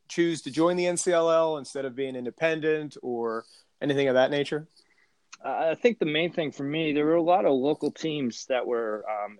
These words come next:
Speaker 2: throughout the New England area that would give us the opportunity to play a competitive schedule. And, um, I also appreciate how easy, hassle-free, um, it, it was for the Bryant Bulldogs to join.
Speaker 1: What's the, the feeling there in terms of, uh,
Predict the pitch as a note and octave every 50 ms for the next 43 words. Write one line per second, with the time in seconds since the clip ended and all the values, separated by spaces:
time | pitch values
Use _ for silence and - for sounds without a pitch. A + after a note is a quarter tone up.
0 | - - - C#3+ C#3 C3 - B2+ A#2+ B2+ C3+ C3 C3 B2+ A#2+ A2+ A2 A#2+ B2 B2
1 | C3 B2+ A#2+ A2+ A2 A2+ A2 G#2+ A2 A2+ - - D3 C#3+ C#3 - - C#3 C3 C3
2 | B2+ B2 A2 - - C#3+ C3+ C3 A#2 - - C3 A#2+ A2+ - - A2+ - - C3
3 | B2+ B2 A#2+ A2 - - - C3+ B2+ B2 A#2 A#2 A2+ A2 A2 - - _ _ _
4 | _ _ _ _ - - A2+ A2 A2 A2 A2+ A2+ A2 G#2 G#2 G#2 G2+ - _ _
5 | _ - C3 C3 C#3 C#3+ C#3 - - C3+ B2 A#2 - - C#3 C3 - C3+ B2 B2
6 | A#2 A#2+ A#2+ A#2 A2+ A#2+ B2 C3 B2+ B2 B2+ B2 A2 A#2+ B2 A#2+ B2 - - A#2+
7 | - - - C3 B2+ B2 B2 A#2+ A#2+ A2+ A2 - A2 - - - G#2+ A2 A2+ G#2+
8 | G#2 G2+ G#2 - _ _ _ _ _ _ _ _ _ _ - - - - - B2+
9 | B2 B2+ B2+ B2 A#2 B2+ B2+ A#2 - - B2 A2+ G#2+ G#2 B2+ B2 B2 A2+ G#2+ G#2+
10 | A#2+ A#2 A2 A2+ G#2+ G#2 G2+ - - A2+ G#2 G#2 A2 A2 G#2+ G#2 F#2+ F#2+ - -
11 | _ - - - _ F3 G3+ - - G#3+ G3+ F3+ D#3+ D3 C#3+ - C#3 D3+ D3 -
12 | - F#3 F3+ F3 E3+ D#3 C#3+ C#3 C3+ C3 B2+ B2+ B2+ - - D3+ C#3+ C3+ C3+ B2+
13 | C3+ B2+ A#2+ A2 B2+ B2 A#2+ A#2 A#2